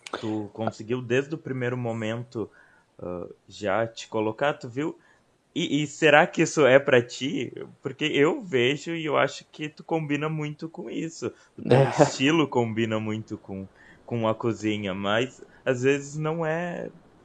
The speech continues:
Speaker 1: não é o que a gente gosta, não é porque a gente trabalha que a gente gosta.
Speaker 2: Sim, sim. Cara, eh,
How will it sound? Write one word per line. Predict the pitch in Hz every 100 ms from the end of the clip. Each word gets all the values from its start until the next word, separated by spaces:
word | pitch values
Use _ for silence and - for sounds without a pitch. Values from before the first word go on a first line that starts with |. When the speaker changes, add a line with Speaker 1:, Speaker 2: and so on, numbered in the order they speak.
| -
Speaker 1:
não | 139
é | 160
o | 175
que | 185
a |
gente | 175 175 -
gosta, | 127 110 120
não | 120
é |
porque | 127 - 143
a | 131
gente | 127 131 -
trabalha | 120 117 113 120 135
que | 139
a |
gente | 127 127 175
gosta. | 143 110 101 - - 98 _ _ _ _ _ _ _ _ _ -
Speaker 2:
Sim, | - - 143 151
sim. | - 127 - _ _ _ _ _ _ -
Cara, | 151 151 113 - _ _ 107
eh, | 107 113 110 104 101